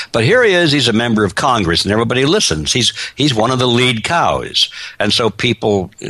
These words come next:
want to follow, uh, congressmen and senators because they think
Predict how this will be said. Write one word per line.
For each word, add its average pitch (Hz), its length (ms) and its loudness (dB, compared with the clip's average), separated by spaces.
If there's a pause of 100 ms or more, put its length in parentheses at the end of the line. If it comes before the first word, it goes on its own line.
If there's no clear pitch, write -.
want 98 320 -2
to 101 80 -4
follow, 147 540 0 (400)
uh, 76 360 0 (260)
congressmen 85 600 0
and 71 160 -4
senators 85 480 -2
because 82 340 -6
they 87 140 -2
think 110 400 -2